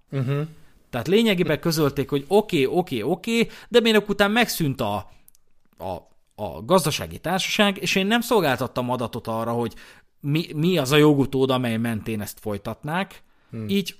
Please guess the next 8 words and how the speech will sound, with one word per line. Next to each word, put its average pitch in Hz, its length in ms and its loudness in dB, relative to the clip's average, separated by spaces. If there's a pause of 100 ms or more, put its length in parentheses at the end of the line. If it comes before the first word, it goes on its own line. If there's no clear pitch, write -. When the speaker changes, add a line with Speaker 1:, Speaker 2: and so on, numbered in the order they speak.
(120)
Speaker 2:
nincs 208 240 0
hova 147 200 2
menni. 104 520 -2
Speaker 1:
Ne. 104 260 -14
Speaker 2:
Oké, 101 380 -4 (340)
elismerem, 104 600 -6
elismerem. 92 580 -10 (640)
Ö, 135 220 0